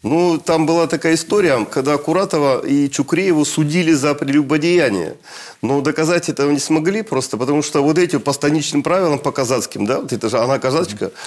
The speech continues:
по станичным правилам это могло бы очень плохо кончиться для них обоих.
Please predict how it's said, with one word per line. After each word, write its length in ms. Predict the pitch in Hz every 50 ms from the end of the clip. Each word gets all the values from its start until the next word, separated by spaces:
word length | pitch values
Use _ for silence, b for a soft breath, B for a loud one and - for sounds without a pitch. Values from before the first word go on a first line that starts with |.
| B B B B B
по 80 | 120 123
станичным 460 | - 147 151 170 175 - - 160 151
правилам 480 | 143 175 190 196 190 175 160 156 139 -
это 220 | - 147 143 147 139
могло 300 | 143 143 143 156 160 143
бы 120 | 139 156
очень 400 | - - 151 156 147 - 147 143
плохо 260 | - 139 147 143 156
кончиться 340 | 139 151 147 147 143 - 131
для 200 | 123 123 127 135
них 200 | 147 156 151 -
обоих. 500 | 160 143 143 143 143 123 107 95 92 -